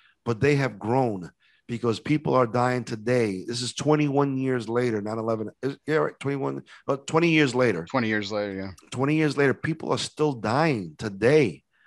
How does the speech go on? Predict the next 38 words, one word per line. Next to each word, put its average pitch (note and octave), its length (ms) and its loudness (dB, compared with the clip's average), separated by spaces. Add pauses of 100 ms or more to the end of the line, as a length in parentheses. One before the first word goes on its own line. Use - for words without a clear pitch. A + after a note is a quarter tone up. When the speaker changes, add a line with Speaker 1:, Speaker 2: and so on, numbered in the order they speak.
(260)
Speaker 1:
from A2 240 -2
being, C#3 360 4
uh, B2 100 2
they're A2 180 0
exposed C3 800 0
to, G2 840 -4
you G2+ 220 -8 (240)
know, - 180 -6 (220)
the A#2+ 140 -4
asbestos, A2 640 -2
the G#2 100 -4
dust, A#2+ 460 0
the G2 100 -6
this. B2 340 -2
Oh C#3 60 -2
my A#2+ 160 -2
God, G#2 420 -2
people D3+ 240 -4
are C#3+ 40 0
still - 180 -8
dying C3 240 0
today. A2 320 -2
Twenty C3+ 300 -2
years B2+ 240 -2
later, A2 340 0 (260)
people - 220 -6
are G#2 40 -4
still A2+ 220 -2
dying. G#2 360 -2
It's - 180 -12
important A#2 420 -4
to A#2 120 -10 (280)
keep B2+ 200 -6
awareness A2 600 -2 (480)
of A2+ 200 0
that G#2 240 2
day, G#2 340 2
that, F#2 240 -4